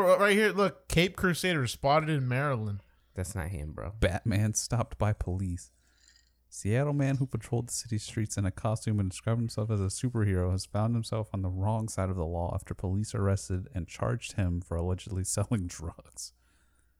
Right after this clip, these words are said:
Speaker 2: Hey, he could for real fight, like, M M A fight.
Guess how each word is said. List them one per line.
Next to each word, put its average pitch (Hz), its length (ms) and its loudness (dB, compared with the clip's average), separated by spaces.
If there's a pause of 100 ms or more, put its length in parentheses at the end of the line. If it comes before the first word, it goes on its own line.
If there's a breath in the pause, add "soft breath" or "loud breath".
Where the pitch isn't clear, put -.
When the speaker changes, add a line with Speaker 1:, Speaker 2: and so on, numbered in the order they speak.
(1300)
Speaker 2:
Hey, 104 120 6
he 117 120 2
could 110 220 0
for 107 160 0
real 95 160 4
fight, 92 360 0
like, 80 280 -8
M 90 140 -2
M 85 120 0
A 85 100 0
fight. 71 280 -6